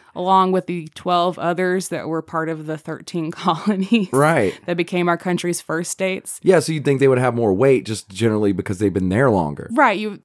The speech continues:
Speaker 1: like, we're talking history. I would,
Speaker 2: Uh-huh.
Speaker 1: I personally would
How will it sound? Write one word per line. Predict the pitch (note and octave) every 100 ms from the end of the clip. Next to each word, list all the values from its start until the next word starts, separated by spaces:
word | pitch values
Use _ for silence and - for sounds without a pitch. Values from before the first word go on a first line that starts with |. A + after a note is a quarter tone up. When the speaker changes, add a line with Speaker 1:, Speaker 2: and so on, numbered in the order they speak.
| -
Speaker 1:
like, | G#3+
we're | G#3+ B3
talking | C4+ C4+ F#3+
history. | - A3+ - - D#3 D3+ D#3
I | B2
would, | A#2
Speaker 2:
Uh-huh. | A#2
Speaker 1:
I | B2+ G3+ C4
personally | B3+ - F3+ F#3+ E3 D3+
would | D3 D#3